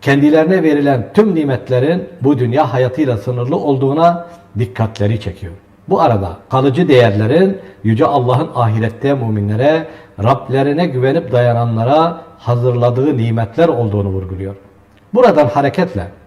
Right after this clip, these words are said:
söz konusu müminlerin ayrıcı ve kendilerini özel nitelikleri ve karakteristik özellikleri olan bir ümmet olarak belirginleştiren sıfatlarını belirtiyor.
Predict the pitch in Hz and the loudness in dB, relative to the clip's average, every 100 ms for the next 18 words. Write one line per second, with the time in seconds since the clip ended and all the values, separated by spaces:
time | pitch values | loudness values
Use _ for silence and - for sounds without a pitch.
0 | - - - - 196 190 170 156 175 151 | -20 -20 -6 2 2 4 0 2 0 2
1 | 143 147 196 190 135 131 135 131 196 165 | 4 4 4 2 2 2 2 4 4 2
2 | - 131 127 131 131 156 131 117 165 185 | 0 -2 0 0 0 -2 -4 0 2 2
3 | 143 135 123 123 135 170 160 127 123 - | 0 -4 -4 -2 0 2 0 0 -4 -4
4 | 117 104 170 135 117 117 113 120 123 110 | -6 -6 -8 -6 -4 -4 -4 -4 -4 -2
5 | 131 107 - - - _ 113 196 185 131 | -2 -2 -6 -18 -20 _ 2 4 4 0
6 | 123 123 175 - 120 113 92 120 123 120 | -2 -2 -2 -2 -2 -2 -2 -2 -2 -2
7 | 123 120 - 139 156 - 110 120 - 113 | -2 -2 -2 -2 -2 -2 -4 -4 -2 -4
8 | 113 135 107 90 - 101 | -2 -2 -4 -4 -8 -8